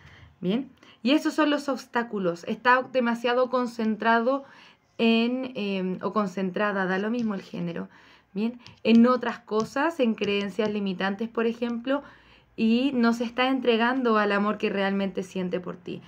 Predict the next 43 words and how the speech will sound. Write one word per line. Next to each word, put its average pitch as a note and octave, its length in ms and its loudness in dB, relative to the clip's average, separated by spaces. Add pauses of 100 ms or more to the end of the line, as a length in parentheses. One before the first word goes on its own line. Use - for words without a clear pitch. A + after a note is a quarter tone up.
(440)
Con D4 180 4
el D#4+ 180 0
rey D#4 240 2
de D#4+ 100 0
espadas C#4 540 0
está C#4+ 260 -2
al E4 80 4
reverso. A#3 600 -2 (360)
No C4+ 220 2
tiene D4+ 240 -2
las D#4 140 0
cosas C#4+ 320 -4
muy C4 220 -4
claras. A3 420 0
Siento A#3 340 0
que A#3 60 -4
está A3 220 -2
desconectado G3+ 640 -2
o A#3 60 2
desconectada F3+ 720 -2
de F#3 100 -4
su F#3 140 -10
intuición. D4 560 -4 (840)
Y C#4 120 -4
con E4 140 4
la C4 120 4
carta B3+ 280 2
de C4 60 0
la B3 120 0
papisa A3+ 580 0
al A3 100 2
reverso G#3+ 360 -2
generalmente G#3 640 -2
nos G3+ 220 -4
habla G#3 220 -2
como G3 220 -2
de F3+ 100 0
secretos F3 720 -2 (420)
que A#3 100 6
salen G#3+ 400 2
a G3 80 -4
la F#3 120 -2
luz. D#3+ 360 -4